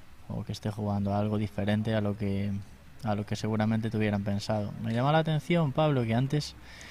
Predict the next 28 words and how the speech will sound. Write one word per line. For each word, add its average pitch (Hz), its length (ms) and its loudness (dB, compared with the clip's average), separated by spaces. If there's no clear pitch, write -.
veía, 123 720 6
pues, 123 160 -4
en 120 80 0
plan 139 160 4
curiosidad, 139 580 4
el 113 100 0
cómo 139 160 4
afronta 135 440 4
cada 127 200 4
una 131 140 4
de 131 80 4
las 123 160 2
jugadoras 120 420 4
el 123 100 0
calentamiento, 113 680 2
¿no? 131 160 4
A 120 100 4
Furlis 127 420 0
la 123 100 4
veíamos 120 480 4
más, 113 480 0
pues, 113 160 -2
ya 117 160 4
entrando 117 400 2
en 113 80 2
pista 113 240 -2
muy 110 160 2
pronto. 156 480 2